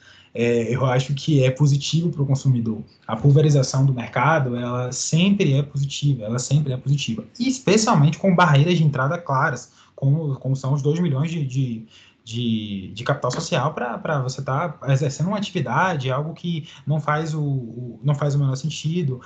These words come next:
A própria frequência mínima, né, você precisa permitir que mercados operem, mesmo que seja uma viagem por mês. Mesmo que seja uma viagem por mês, existem cidades que têm pouquíssimas pessoas, e essas pessoas,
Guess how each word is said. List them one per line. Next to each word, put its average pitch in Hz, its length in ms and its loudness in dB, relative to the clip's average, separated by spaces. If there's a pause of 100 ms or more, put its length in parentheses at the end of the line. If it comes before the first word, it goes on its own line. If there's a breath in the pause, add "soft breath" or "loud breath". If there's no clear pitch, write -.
(140 loud breath)
A 135 200 -2
própria 156 280 -4
frequência 170 400 -4
mínima, 135 500 -2
né, 160 320 0
você 117 240 -4
precisa 196 420 -4
permitir 226 460 -2
que - 160 -8
mercados 202 460 0
operem, 220 580 -2
mesmo 202 400 0
que - 60 -18
seja 190 260 -4
uma 214 220 0
viagem 196 320 0
por 269 120 -14
mês. 202 380 -6 (180 soft breath)
Mesmo 180 300 -4
que - 60 -16
seja 196 180 -8
uma 226 80 -2
viagem 185 220 -2
por 233 100 -8
mês, 170 180 -2
existem 151 200 -6
cidades 156 340 -2
que - 120 -18
têm 262 100 -10
pouquíssimas 226 540 -4
pessoas, 208 420 0
e 180 60 0
essas 196 180 -2
pessoas, 180 380 -4